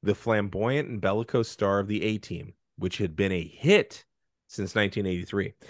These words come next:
Now, by this point, A-Team was ranking ahead of Monday Night Football.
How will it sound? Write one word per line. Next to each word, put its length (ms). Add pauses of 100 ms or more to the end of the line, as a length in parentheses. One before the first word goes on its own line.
(200)
Now, 100
by 180
this 220
point, 320
A-Team 380
was 140
ranking 400
ahead 220
of 100
Monday 260
Night 220
Football. 560